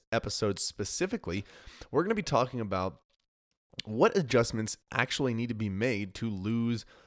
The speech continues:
uh, stubborn belly fat. That, that just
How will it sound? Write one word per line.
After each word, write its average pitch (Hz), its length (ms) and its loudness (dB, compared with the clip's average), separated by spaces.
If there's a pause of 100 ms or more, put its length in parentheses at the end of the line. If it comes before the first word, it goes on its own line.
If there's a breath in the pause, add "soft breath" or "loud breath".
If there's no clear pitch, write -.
(160 loud breath)
uh, 113 280 0
stubborn 113 760 0
belly 104 320 0
fat. - 280 -6
That, 104 200 -4 (180)
that 104 180 -6 (180)
just 117 300 -6